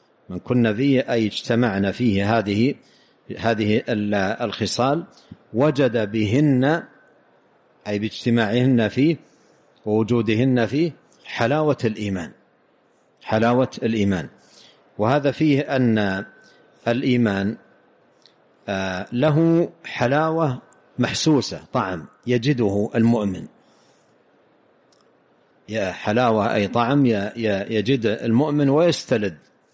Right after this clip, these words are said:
بهذه ال-، ال-، ال-، الحلاوة،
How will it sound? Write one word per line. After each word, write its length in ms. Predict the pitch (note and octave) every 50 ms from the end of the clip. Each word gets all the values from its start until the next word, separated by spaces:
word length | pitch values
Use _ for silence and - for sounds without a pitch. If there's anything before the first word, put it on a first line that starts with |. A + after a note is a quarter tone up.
| _ _ _ _ _ _ _ _ _ _ _ _ _
بهذه 600 | F#2 G2 G2 A#2 A#2+ G#2 A2 G#2+ G#2+ A#2 C#3 -
ال-، 320 | - B2 G#2+ G#2+ G#2 G2+
ال-، 540 | G2 G2 F#2+ F#2+ G#2+ - - A#2+ G#2+ G2+ G2
ال-، 480 | G2+ F#2+ F#2+ G#2 - A#2 G#2+ G2+ - -
الحلاوة، 580 | A#2 G2+ - - A2+ A2 A2 G2+ F#2 F2 D#2+